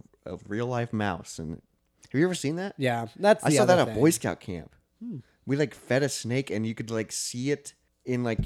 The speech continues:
Speaker 1: you could see it, like, around the skin, like,
Speaker 2: Yeah.
Speaker 1: it, like, swallowed it whole, and then you just saw it slowly get compressed. And
Speaker 2: Ugh.
Speaker 1: it was just,
Speaker 2: Well,
Speaker 1: yeah, and it swallowed it alive.
Speaker 2: so we have another friend with a snake, but,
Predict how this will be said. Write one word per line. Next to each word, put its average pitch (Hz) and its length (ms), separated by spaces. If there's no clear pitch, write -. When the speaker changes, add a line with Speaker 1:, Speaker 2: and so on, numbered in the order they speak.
Speaker 1:
you 123 120
could 113 140
see 135 220
it, 139 80
like, 123 160
around 113 300
the 107 80
skin, 107 400
like, 104 120
Speaker 2:
Yeah. 147 260
Speaker 1:
it, 120 120
like, 107 140
swallowed 120 280
it 98 80
whole, 113 300
and 107 160
then 110 80
you 113 120
just 104 260
saw 101 200
it - 80
slowly 107 480
get 98 340
compressed. 92 580
And 110 120
Speaker 2:
Ugh. 101 180
Speaker 1:
it 123 100
was 127 140
just, - 280
Speaker 2:
Well, 131 80
Speaker 1:
yeah, 151 60
and 127 80
it 127 40
swallowed 151 300
it 127 80
alive. 120 480
Speaker 2:
so - 40
we 208 60
have 220 80
another 160 260
friend 127 220
with 113 80
a 113 60
snake, 110 420
but, 117 260